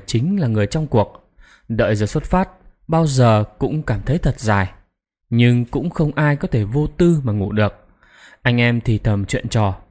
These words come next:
những chuyện của lính thì bao giờ cũng là đề tài bất tận. Khoảng bảy giờ tối, lại bàn hợp xướng bằng các loại súng của Pol Pot vào đội hình các đại đội. Các đồng chí tay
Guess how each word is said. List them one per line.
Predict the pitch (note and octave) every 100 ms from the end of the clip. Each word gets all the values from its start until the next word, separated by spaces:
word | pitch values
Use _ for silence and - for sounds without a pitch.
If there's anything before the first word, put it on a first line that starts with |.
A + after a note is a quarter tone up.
| _ _ _
những | B2 B2+ D3+
chuyện | D#3 - A#2+
của | G#2+
lính | G2+ A2 D#3+ G#3+ - -
thì | B2+
bao | C#3+ D#3
giờ | C3+ A2+ G#2+ - -
cũng | - A2+ C#3
là | B2
đề | G2+ G2
tài | - G2 E3+
bất | F#3 -
tận. | B2 - - _ _ _ _ _ _ _
Khoảng | - A#2+ G#2+ G#2+
bảy | A#2
giờ | G#2+ A2+
tối, | - A#2 G#3 A#3 _ - _
lại | B2+ A#2+ A#2+
bàn | A#2+ A2+ G#2+
hợp | A2
xướng | - B2 D3+ G#3+
bằng | - B2 A#2
các | D3 D#3+
loại | A#2
súng | - B2+ G3
của | A2
Pol | A#2+ A#2
Pot | F#3 G#3+ - -
vào | A#2 G#2+
đội | G3+ A2+
hình | G#2+
các | G#2
đại | F3 A#2+
đội. | A2 G#2+ - _ _ - - _ -
Các |
đồng | C3+ A2+
chí | - A#2 C3+
tay | D3 B2